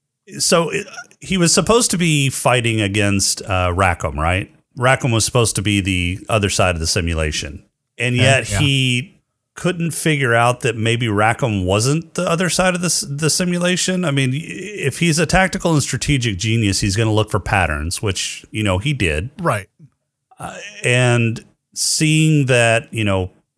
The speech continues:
Speaker 1: different battles may unfold in different ways f-, with different patterns because they're led by different people instead of the same person,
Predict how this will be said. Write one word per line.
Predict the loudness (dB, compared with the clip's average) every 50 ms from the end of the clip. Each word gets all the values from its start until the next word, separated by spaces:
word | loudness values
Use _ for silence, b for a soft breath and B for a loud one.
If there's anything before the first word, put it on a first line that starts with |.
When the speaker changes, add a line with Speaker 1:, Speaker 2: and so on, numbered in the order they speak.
| -14 -6
Speaker 1:
different | 0 0 0 2 0 -2 -2 0
battles | 2 2 4 4 4 2 2 0 0
may | 0 0 0 2 2 2 2 2 2 2 2 2 0 -2 -4 _ _ _ _ _ _ _ _ _
unfold | -6 -4 -4 -2 -2 0 2 2 2 4 2 0 0 -2 -6 -8 -12 -20 _ -8
in | -6 -2 -2 -2 -2
different | 0 0 0 0 0 -2 -2 -2
ways | 0 0 2 2 2 2 2 0 -2
f-, | -4 -8 -12 -16 _ _
with | -10 -10 -10 -6 -2
different | -2 -2 0 -2 -4 -4 -4
patterns | 0 0 2 2 2 2 2 2 0 0 0 -2 -4
because | -4 -6 -6 -4 -2 0 2 2 2 0 -2 -2 -4
they're | -4 -4 -2
led | -2 0 0 0 0 0
by | 0 0 0
different | 0 0 -2 -2 -2 -6 -6 -6
people | -4 -4 -4 -4 -2 -2 -2 -2
instead | -2 -2 -2 -2 -2 -4
of | -4 -4
the | -4 -4
same | -2 -2 0 -2 -2 -2
person, | -2 -2 -2 -2 -2 -4 -4 -4 -4 -6